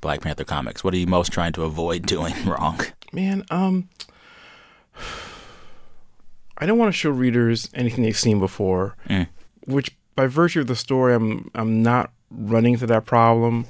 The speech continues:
Speaker 1: Mm-hmm.
Speaker 2: I wanna have the female characters in there be, be well realized.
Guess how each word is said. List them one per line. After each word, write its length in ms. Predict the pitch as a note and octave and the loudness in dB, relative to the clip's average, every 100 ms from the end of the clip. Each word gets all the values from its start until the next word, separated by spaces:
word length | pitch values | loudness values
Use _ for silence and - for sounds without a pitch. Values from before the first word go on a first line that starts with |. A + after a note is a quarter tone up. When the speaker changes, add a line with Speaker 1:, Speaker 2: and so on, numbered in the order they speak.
| - | -2
Speaker 1:
Mm-hmm. 340 | G#2+ G2 F#2+ F#2 - | -2 0 0 -2 -4
Speaker 2:
I 80 | - | 0
wanna 160 | C#3+ D3+ | 4 4
have 120 | D3 | 4
the 60 | |
female 360 | C3+ C#3+ C#3 B2+ | 2 2 4 4
characters 500 | B2+ A#2+ A#2 A#2 G2+ | 4 2 2 -2 -4
in 200 | - A#2 | -2 0
there 140 | A2 G#2+ | 2 0
be, 220 | A2 G#2 | 0 -4
be 360 | - - A2 | -6 -4 -2
well 240 | G#2+ A2 G#2+ | 0 2 2
realized. 800 | G2+ G2+ F#2+ F#2 F2+ G2 - | 2 2 2 0 -2 -4 -10